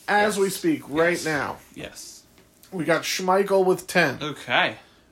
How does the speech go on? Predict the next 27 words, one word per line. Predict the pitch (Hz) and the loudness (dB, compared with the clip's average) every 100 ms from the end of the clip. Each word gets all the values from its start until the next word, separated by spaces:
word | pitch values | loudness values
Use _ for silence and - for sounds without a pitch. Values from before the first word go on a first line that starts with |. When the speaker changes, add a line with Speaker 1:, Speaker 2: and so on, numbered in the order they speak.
| - | -14
Speaker 1:
We | - 151 | -8 0
got | 165 143 | 2 0
James | 131 147 165 185 196 190 | -4 -2 0 0 0 -2
with | 175 180 | -2 -2
eighteen | 170 170 - - 196 202 196 196 202 1077 1077 1077 1047 960 | 0 -2 -4 -6 -4 -2 -2 0 4 4 4 2 0 -2
and | 160 156 151 | 0 0 0
a | 143 | -2
game | 135 139 127 | -2 -4 -4
to | 131 | -6
go. | 117 87 - - _ | -4 -4 -6 -12 _
Speaker 2:
Wow. | - - 95 - _ _ | -8 -8 -12 -20 _ _
Speaker 1:
We | - | -10
got | 131 151 139 | -2 -2 2
Doherty | 156 165 170 160 | 6 6 4 -2
with | 156 | -2
fourteen. | 151 165 165 165 202 262 294 - _ - | -4 -2 -2 -2 -2 -2 -6 -16 _ -8
Speaker 2:
Wait, | 151 - | -6 -4
Chelsea's | 156 170 196 | -2 -2 -2
on | 196 202 | -2 -2
a, | 202 - | -4 -6
Chelsea's | 156 175 185 | -6 -4 -6
in | 196 | -8
double? | 196 202 208 - _ - | -8 -8 -10 -14 _ -12
Speaker 1:
Yeah. | 135 135 135 | -6 -4 0
Speaker 2:
Yeah, | 135 101 | 2 0
okay. | 110 104 98 | -4 -12 -8
Speaker 1:
Norwich. | 143 151 - - | 0 0 0 -6